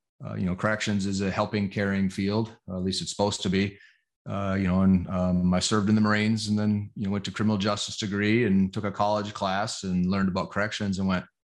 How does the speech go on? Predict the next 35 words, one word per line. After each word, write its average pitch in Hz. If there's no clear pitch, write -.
"Huh, 117
um, 107
I -
think 196
I, 196
I 185
think 180
I 175
would 156
like 131
that." 65
Uh, 95
you -
know, 95
I 95
think 113
we 117
could, 95
we 104
could -
help 107
our 92
people, 82
um, 90
you 87
know, 87
because 85
those 92
in 82
the 85
system, 113
uh, -
you 110
know, 101
um, 85